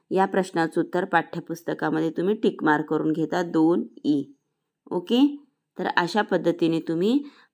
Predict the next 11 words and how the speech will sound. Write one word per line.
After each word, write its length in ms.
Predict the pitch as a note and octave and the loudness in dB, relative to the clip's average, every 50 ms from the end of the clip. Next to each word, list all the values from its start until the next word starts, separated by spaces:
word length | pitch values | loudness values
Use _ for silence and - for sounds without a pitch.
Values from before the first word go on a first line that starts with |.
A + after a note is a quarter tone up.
| - | 0
पाठ्यपुस्तकामध्ये 1160 | F3+ E3+ E3+ E3+ - - - G#3+ G#3 G#3 G3 F#3+ G3 - F3+ E3+ F3 E3+ E3 E3+ E3 E3+ E3+ | 0 0 0 0 -6 -12 -8 -8 -6 -4 -6 -8 -4 -4 -4 -2 0 0 0 0 0 2 2
या 100 | E3+ D#3+ | 2 2
प्रश्नाचं 520 | D#3+ - - E3+ E3 - E3+ E3 D#3+ - F3 | 0 0 -4 -8 -6 -6 -6 -6 -6 -6 -8
उत्तर 220 | E3+ - G3+ G#3 | -6 -4 -4 -4
टिक 280 | A3+ - - - - - | 0 0 0 0 0 0
मार्क 200 | D#3+ D3 D3+ C#3+ | 0 0 0 0
करून 300 | - C#3+ C#3 C#3+ C#3+ C#3 | -4 -4 -2 0 -2 -2
घ्या. 160 | C#3 C3+ C3+ C#3+ - _ _ _ _ _ _ _ _ _ _ _ _ _ _ _ _ _ _ _ _ _ _ _ _ _ _ - | -2 -6 -14 -14 -16 _ _ _ _ _ _ _ _ _ _ _ _ _ _ _ _ _ _ _ _ _ _ _ _ _ _ -2
पुढे 200 | A3+ G3+ G#3 G#3+ | 0 4 4 2
पहा, 420 | G#3 - G3 F3+ G3+ G#3+ F#3+ G#3+ B3 A#3+ - _ _ _ _ _ _ _ _ _ _ _ _ _ _ _ _ _ _ _ _ _ _ - | 4 2 0 0 2 0 0 0 -2 -4 -8 _ _ _ _ _ _ _ _ _ _ _ _ _ _ _ _ _ _ _ _ _ _ -6
दोन 520 | - F3 F3 G#3 G3+ G3 G3 G#3 G#3+ A3+ | -6 -4 2 6 6 8 8 6 4 2